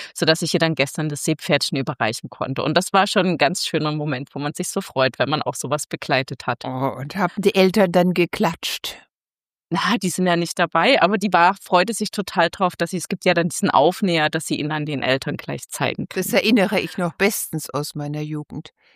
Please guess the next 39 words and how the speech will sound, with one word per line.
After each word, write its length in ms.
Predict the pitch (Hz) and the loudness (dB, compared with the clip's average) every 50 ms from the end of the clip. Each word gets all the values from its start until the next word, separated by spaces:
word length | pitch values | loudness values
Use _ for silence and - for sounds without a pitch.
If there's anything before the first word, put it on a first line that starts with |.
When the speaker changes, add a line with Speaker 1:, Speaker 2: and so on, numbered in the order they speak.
| _ _ _ _ | _ _ _ _
Speaker 2:
Ja, 120 | - 247 247 170 | 2 4 4 4
ich 140 | - - | 4 2
habe 160 | 359 320 269 226 | 2 4 4 4
Speaker 1:
Hat 80 | 240 | 2
sie 60 | 226 | 2
Speaker 2:
meine 160 | 226 220 226 220 | 2 2 2 4
Speaker 1:
das 60 | 208 | 4
auch 100 | 185 214 | 4 6
so 60 | 220 | 6
drauf? 120 | 214 220 - - | 4 4 2 0
Speaker 2:
Freizeit 280 | - 214 214 202 196 - - | 0 0 2 2 0 -2 0
Speaker 1:
Aber 120 | - 196 240 | 2 4 4
erzähl 240 | 226 - - 294 | 2 2 0 0
mal 160 | 277 294 269 269 | 2 2 2 2
von 240 | - 262 226 233 | 2 0 -2 -2
dir. 380 | 196 220 233 233 202 196 202 220 - _ _ | -2 -4 -2 -2 -2 -2 -4 -8 -12 _ _
Speaker 2:
Ja, 120 | - 202 220 | 4 4 6
ja, 120 | 226 220 | 6 4
ich 160 | 202 214 - | 4 2 4
habe 220 | 311 233 233 226 214 | 4 4 4 4 2
meine 280 | 214 220 208 208 208 | 2 0 0 0 -2
Freizeit, 560 | - - 240 202 202 196 - - 240 196 185 | -4 0 2 4 4 4 2 2 2 2 2
wenn 100 | - 185 | 2 0
du 120 | 180 175 170 | 0 2 2
das 180 | 175 170 170 | 0 0 0
mit 140 | - 185 151 | 0 2 2
deiner 260 | 160 160 156 151 147 | 2 4 4 2 2
Freizeit 600 | 151 - - 139 147 170 - - - 208 180 170 | 0 0 2 4 4 4 4 2 0 0 0 0
sozusagen 640 | - - 180 - - 185 170 196 180 180 - - - - | -2 -6 -6 -6 -4 -2 2 4 4 4 4 0 -2 0
anmoderierst, 720 | 170 170 175 175 170 165 165 170 180 175 170 175 - - | 0 2 2 4 4 4 4 4 4 4 2 2 0 0
dann 220 | 165 151 151 165 180 | 0 2 2 2 2
moderiere 400 | 175 151 - 143 147 147 143 143 | 0 2 2 2 2 2 2 2
ich 80 | - | 0
das 160 | - 123 117 - | 0 -4 -2 -2
auch 120 | - 123 - | -2 -2 -2
mit 180 | 117 98 - | -4 -4 -2
meiner 380 | - 120 113 107 123 143 156 160 | 2 4 4 4 4 4 2 0
Freizeit 560 | - - 202 170 165 170 - - 180 170 170 | 0 0 -2 0 0 0 -2 -2 -2 0 0
an. 180 | - 165 165 | 0 0 -2